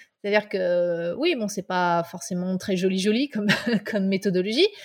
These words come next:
mais au final, les gens, euh, bah, sont plus, euh, beaucoup plus donateurs d'organes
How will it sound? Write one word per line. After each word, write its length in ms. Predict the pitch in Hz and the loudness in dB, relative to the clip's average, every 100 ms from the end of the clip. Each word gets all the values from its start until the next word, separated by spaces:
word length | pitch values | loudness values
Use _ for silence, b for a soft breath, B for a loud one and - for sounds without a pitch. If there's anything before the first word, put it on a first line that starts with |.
| B B B | B B B
mais 320 | 190 233 392 294 | -4 0 2 2
au 80 | 233 | -2
final, 640 | - 247 247 247 214 - | -2 -2 0 2 0 -2
les 240 | 190 190 202 | 0 2 2
gens, 320 | 202 220 208 B B B - | 0 0 -2 B B B -6
euh, 640 | 185 175 165 165 160 165 | -2 0 0 0 0 -2
bah, 220 | 160 170 165 | 0 0 0
sont 260 | - 170 | -2 -4
plus, 360 | - 208 190 - | -4 -4 -4 0
euh, 200 | 165 160 | 0 0
beaucoup 220 | 170 170 | -4 -10
plus 180 | - - | -10 -4
donateurs 340 | 170 160 170 | -2 -2 -4
d'organes 320 | 165 165 240 | -4 -2 -2